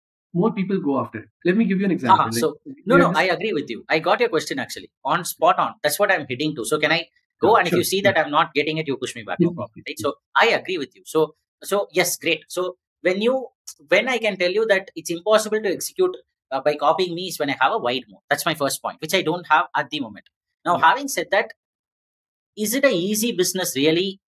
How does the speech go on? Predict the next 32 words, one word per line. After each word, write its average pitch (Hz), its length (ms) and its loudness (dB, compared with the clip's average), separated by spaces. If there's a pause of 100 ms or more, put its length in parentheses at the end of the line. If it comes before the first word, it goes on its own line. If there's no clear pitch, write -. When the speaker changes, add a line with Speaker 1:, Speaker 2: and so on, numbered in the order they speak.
Speaker 2:
No. 170 560 0
If - 140 -10
you 165 80 4
really 196 240 2
think 185 220 -8
about 165 240 0
it, 180 80 -6
see, 185 100 -2
I've 151 160 2
operated 160 400 -2
in 143 80 -6
a 127 40 2
lot 135 120 4
of 151 80 -2
lines 131 220 -4
of 113 100 -4
business. 110 240 -8
I've - 80 -8
been 123 160 -2
in 117 80 -8
e-commerce, 120 560 -2 (240)
been 147 160 2
in, 135 160 0
you 120 80 -4
know, 127 140 -2
clear 127 200 -2
tax 123 240 0
kind 117 160 -8
of 113 120 -2
SaaS. 131 280 0
I've 120 140 -4
been, 131 220 -4